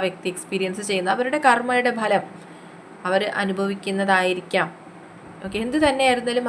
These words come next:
അവർ നിങ്ങളില്ലാതെ, നിങ്ങളെ നഷ്ടപ്പെടുത്തി എന്താണോ അവർ നേടിയെടുത്തത്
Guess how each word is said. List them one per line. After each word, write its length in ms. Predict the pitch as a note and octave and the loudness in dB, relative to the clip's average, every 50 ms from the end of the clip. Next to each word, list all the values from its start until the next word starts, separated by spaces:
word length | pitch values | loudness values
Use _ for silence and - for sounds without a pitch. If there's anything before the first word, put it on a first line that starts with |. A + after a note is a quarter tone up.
| A3+ | 0
അവർ 220 | G#3+ G#3 A3 A#3 A3+ A3 | 0 0 -2 -4 -4 -4
നിങ്ങളില്ലാതെ, 960 | G3+ G3+ G#3 A3 A#3+ B3 B3 A#3+ G#3+ G#3 G#3+ A3 G#3+ G#3 G3+ F#3+ F3+ F3 E3+ F3 E3+ | -6 -4 -2 -2 0 0 0 -2 -2 -4 0 4 6 6 6 6 4 0 -2 -4 -4
നിങ്ങളെ 300 | F3+ F#3 G3 G#3 G#3+ A#3 A#3 A3 | -6 -6 -2 -2 0 0 2 0
നഷ്ടപ്പെടുത്തി 680 | G3 F#3+ G3 - - C4 C4 C4+ C4 G#3 F#3 - - F3+ B3 D#4 - - - - - - - G#3 A3 | 0 0 0 2 2 4 6 6 4 4 4 -4 -4 -6 -6 -6 -12 -14 -16 -18 -12 -4 0 0 0
എന്താണോ 540 | A#3 C4 D4 C#4+ D4+ C#4+ B3 A#3+ B3 C4 C4+ B3+ A#3+ | 0 0 0 4 6 8 8 8 8 6 4 4 2
അവർ 220 | A3+ A3 A#3+ A3+ A3 | 0 -2 -4 -4 -4
നേടിയെടുത്തത് 760 | G3+ F#3+ G3 A3 A3+ B3 A3+ G3 F3+ F3+ E3+ - E3+ E3 G3+ | -4 -2 -2 -2 -2 -2 -2 -2 -4 -6 -6 -4 -4 -2 -2